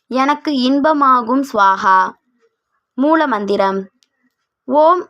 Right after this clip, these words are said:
ஆம் ஊம் நமசிவாயா மதுரை வீரா ராஜா வாவா ஸ்வாஹா.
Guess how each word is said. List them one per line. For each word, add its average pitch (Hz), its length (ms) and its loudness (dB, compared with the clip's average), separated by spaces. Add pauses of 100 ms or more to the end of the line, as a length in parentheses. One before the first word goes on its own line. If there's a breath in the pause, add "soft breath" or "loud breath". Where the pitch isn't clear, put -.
(140)
ஆம் 311 260 2 (260)
ஊம் 320 240 0 (140)
நமசிவாயா 247 880 -2 (200)
மதுரை 254 520 0
வீரா 240 400 -2 (600 soft breath)
ராஜா 262 560 2
வாவா 233 480 0
ஸ்வாஹா. 196 580 0